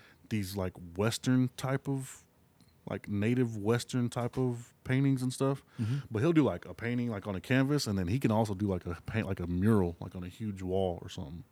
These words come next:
Speaker 2: Mm-hmm.
Speaker 1: But he also does, like, uh, like, digi-, like, graphic design. And, man, his designs are just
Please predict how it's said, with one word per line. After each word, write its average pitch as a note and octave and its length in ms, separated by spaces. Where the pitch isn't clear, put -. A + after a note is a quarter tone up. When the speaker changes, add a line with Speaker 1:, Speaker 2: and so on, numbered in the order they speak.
Speaker 2:
Mm-hmm. G2+ 200
Speaker 1:
But A2 120
he G#2+ 100
also A#2+ 300
does, G2+ 240
like, F#2 320
uh, F2 220
like, F#2+ 240
digi-, A2 220
like, G2+ 220
graphic G#2+ 360
design. F2+ 460
And, G#2 120
man, A#2 160
his C3+ 140
designs G2+ 460
are E2+ 280
just F2+ 220